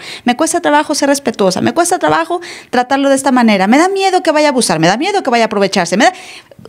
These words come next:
todos esos rollos que nos muestran que hay algo del pasado que estorba para ser como Dios nos diseñó. ¿Sí estoy?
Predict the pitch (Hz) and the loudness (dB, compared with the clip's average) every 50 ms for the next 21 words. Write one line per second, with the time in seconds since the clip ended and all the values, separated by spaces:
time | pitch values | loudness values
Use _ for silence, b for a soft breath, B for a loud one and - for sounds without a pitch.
0 | - - - - _ _ _ _ _ _ _ - 381 403 415 427 415 403 415 392 | -20 -20 -20 -20 _ _ _ _ _ _ _ 0 0 0 0 -2 -4 -2 -2 -2
1 | 370 - 359 359 330 320 311 294 285 302 311 302 - - 285 262 262 247 247 262 | 0 0 0 2 2 2 2 2 2 0 -2 -2 0 2 2 4 4 4 4 4
2 | 302 339 330 - - 254 247 247 240 247 247 240 254 269 277 277 285 294 311 320 | 4 2 2 0 0 2 2 2 2 2 2 2 2 2 2 2 0 0 0 0
3 | 285 262 247 214 226 214 208 214 214 190 190 - 214 196 185 190 220 214 214 214 | 0 0 2 2 2 0 0 -2 -4 -4 -2 -2 -2 0 0 -2 -4 -4 -4 -4
4 | 214 220 - 294 294 285 254 208 208 - B B B B B B B B B - | -2 0 2 2 2 2 2 0 -2 -4 B B B B B B B B B -6
5 | 247 226 233 233 - 302 311 302 - 359 370 370 339 349 403 392 403 453 440 415 | -4 -4 -4 -2 -2 -2 -2 -2 -2 -2 0 2 2 2 2 2 2 4 4 4
6 | 403 - 466 480 508 539 554 - - - - _ _ _ _ _ _ _ _ _ | 4 4 2 -2 -2 -2 -2 -4 -4 -6 -20 _ _ _ _ _ _ _ _ _
7 | _ _ _ _ _ _ _ _ _ _ _ _ _ _ _ _ _ _ _ _ | _ _ _ _ _ _ _ _ _ _ _ _ _ _ _ _ _ _ _ _
8 | _ _ _ _ - - 330 320 320 - 175 170 180 - - | _ _ _ _ -2 2 2 2 2 2 2 0 0 -2 -4